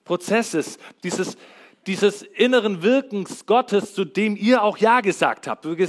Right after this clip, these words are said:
wo ihr gesagt habt, das wollen wir auch. Wir wollen uns darauf einlassen, was Jesus getan hat. Der Beginn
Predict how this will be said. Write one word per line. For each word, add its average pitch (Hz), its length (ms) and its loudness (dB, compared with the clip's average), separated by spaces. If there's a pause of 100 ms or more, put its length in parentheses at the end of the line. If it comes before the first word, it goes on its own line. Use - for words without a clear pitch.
(100)
wo 196 100 -2
ihr 233 200 2
gesagt 202 360 -2
habt, 190 220 -2
das 165 280 -6
wollen 233 360 0
wir 175 200 2
auch. 117 220 -2
Wir 165 160 2
wollen 226 200 0
uns 208 160 -8
darauf 185 380 -2
einlassen, 196 640 0
was 151 200 -2
Jesus 208 500 -4 (380)
getan 147 440 -6
hat. - 400 -16 (1800)
Der 143 120 2
Beginn 202 600 0